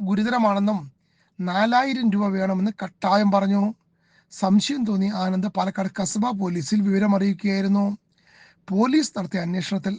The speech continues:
അപകടത്തിൽ പരിക്കേറ്റു എന്ന് പറയുന്നയാൾക്ക് ഒരു പരിക്കും ഉണ്ടായില്ല എന്ന് മാത്രമല്ല, മൂപ്പര്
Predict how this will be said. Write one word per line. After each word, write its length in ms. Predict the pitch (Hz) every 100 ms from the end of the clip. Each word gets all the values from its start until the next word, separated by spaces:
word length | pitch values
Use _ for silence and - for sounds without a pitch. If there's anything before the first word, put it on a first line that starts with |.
| -
അപകടത്തിൽ 400 | 190 214 247 262
പരിക്കേറ്റു 540 | 220 196 190 226 214 247 208
എന്ന് 160 | 190 185
പറയുന്നയാൾക്ക് 760 | 185 196 202 196 196 208 180 - _ _ _ _ _ -
ഒരു 180 | 190 190 -
പരിക്കും 400 | 190 208 - 269 -
ഉണ്ടായില്ല 640 | 202 196 220 240 233 233 -
എന്ന് 160 | 196 196
മാത്രമല്ല, 580 | 185 - 196 190 190
മൂപ്പര് 380 | 202 190 - 196